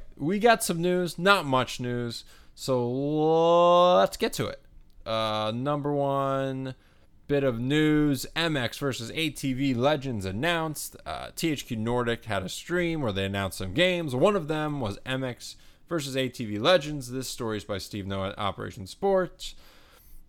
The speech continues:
And they released a trailer that you can watch here on Operation Sports. Very generic trailer. Dirt bikes are back. A T Vs are back. Uh, quads are there. I, we're, you know,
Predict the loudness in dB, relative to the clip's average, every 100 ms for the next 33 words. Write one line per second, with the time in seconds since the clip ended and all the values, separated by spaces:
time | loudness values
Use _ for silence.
0 | _ -2 0 -2 -2 -2 -2 -4 -8 -2
1 | 2 4 4 2 -4 -6 -2 2 0 0
2 | -4 -2 -2 -4 -6 -6 -12 -6 -2 -2
3 | 0 0 0 -2 -4 -4 -6 -2 2 4
4 | 4 0 -4 -16 -20 -20 -20 -20 0 2
5 | 4 2 2 -2 0 2 2 0 -2 -6
6 | -6 -4 -6 -4 -4 -6 -2 0 0 -2
7 | -6 -20 -20 -20 _ _ _ -4 -4 -6
8 | _ _ _ _ -4 -2 0 0 -2 -6
9 | -6 -2 0 0 0 -2 -6 0 0 0
10 | -4 -2 -2 -4 -16 -20 -8 -4 -2 0
11 | -2